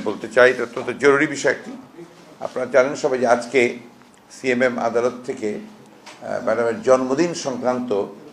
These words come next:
একটি নির্দেশ দেওয়া হয়েছে এবং সেখানে তাকে আমাদের দলের চেয়ারপারসনের বিরুদ্ধে গ্রেফতারি পরোয়ানা জারি হয়েছে। এই নির্দেশে আমরা অত্যন্ত ক্ষুব্ধ, আমরা এর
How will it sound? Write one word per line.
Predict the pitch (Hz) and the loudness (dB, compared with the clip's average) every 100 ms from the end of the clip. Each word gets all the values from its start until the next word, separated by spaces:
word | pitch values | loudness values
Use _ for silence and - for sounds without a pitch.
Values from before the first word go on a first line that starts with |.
| - - | -20 -14
একটি | - - | -14 -8
নির্দেশ | 113 147 - 123 95 | -4 -4 0 -2 0
দেওয়া | 101 98 | 0 0
হয়েছে | 95 - | -2 -4
এবং | 120 117 | -8 -8
সেখানে | 117 107 107 | -8 -8 -6
তাকে | 110 104 101 - - - - | -6 -4 -8 -10 -20 -20 -12
আমাদের | 101 98 | -10 -6
দলের | 98 110 110 | 0 0 0
চেয়ারপারসনের | 117 123 123 131 - 123 123 107 | 2 2 2 -4 -6 -8 -8 -8
বিরুদ্ধে | - - 110 107 110 | -10 -12 -10 -8 -8
গ্রেফতারি | 101 147 131 - 143 127 | 0 0 2 4 4 4
পরোয়ানা | 123 110 - | 2 2 0
জারি | 104 90 | -6 -10
হয়েছে। | - - - - - - - - - - - - - - - - | -12 -18 -20 -20 -20 -20 -20 -20 -20 -20 -20 -20 -20 -20 -20 -2
এই | 180 208 202 | 2 2 2
নির্দেশে | 185 143 175 165 190 | -2 0 0 4 4
আমরা | 165 151 | 4 0
অত্যন্ত | - 170 160 - | -2 -8 -6 -8
ক্ষুব্ধ, | - 160 117 175 233 - - - - - - - - - - - - - _ _ - - | -4 -4 0 2 2 -2 -14 -20 -20 -20 -20 -20 -20 -20 -20 -20 -20 -20 _ _ -16 -6
আমরা | 127 135 127 123 - - - - _ _ _ _ - - _ | 4 6 6 4 -8 -18 -20 -20 _ _ _ _ -20 -20 _
এর | 113 | -8